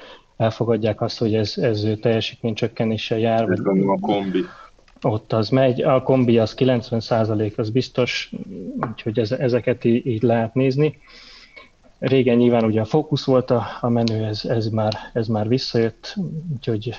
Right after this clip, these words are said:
Speaker 1: így a, a Ford az, ami talán legjelentősebben visszaesett így a, a céges történetben, a személyautó terén, teherautó terén ott, ott még mindig, ö,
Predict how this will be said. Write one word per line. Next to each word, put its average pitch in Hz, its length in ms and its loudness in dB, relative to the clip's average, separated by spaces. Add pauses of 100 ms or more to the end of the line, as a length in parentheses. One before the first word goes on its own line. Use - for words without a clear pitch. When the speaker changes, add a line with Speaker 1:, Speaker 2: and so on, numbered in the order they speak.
(640)
Speaker 1:
így 117 240 -4
a, 120 200 0
a - 40 -2
Ford 127 300 2
az, 120 120 2
ami 117 180 0
talán 117 320 -2
legjelentősebben 113 920 -2
visszaesett 113 560 -4
így 110 140 0
a, 113 180 0
a 160 80 -4
céges 110 400 -2
történetben, 117 440 0
a 110 40 -4
személyautó 113 540 0
terén, 117 340 -4 (280)
teherautó 117 440 2
terén 113 340 0
ott, 110 200 -8
ott - 160 -12
még 117 160 -4
mindig, 110 360 -4
ö, 113 200 -2